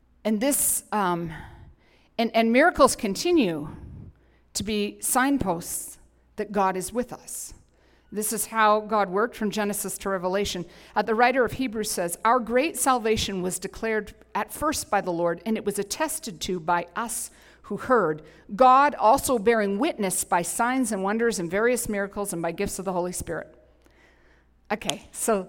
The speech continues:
the real reason God wants to do miracles, I mean, he cares about you, and we're gonna talk about that in a minute, but, but the number one reason he wants to do miracles is to remind people that he is real, that he is God, that he is alive,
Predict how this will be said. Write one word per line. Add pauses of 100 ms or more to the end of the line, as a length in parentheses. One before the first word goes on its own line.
(120)
the
real
reason
God
wants
to
do
miracles, (320)
I
mean,
he
cares
about
you,
and
we're
gonna
talk
about
that
in
a
minute,
but, (440)
but
the
number
one
reason
he
wants
to
do
miracles
is
to
remind
people
that
he
is (140)
real, (720)
that
he
is
God, (640)
that
he
is
alive,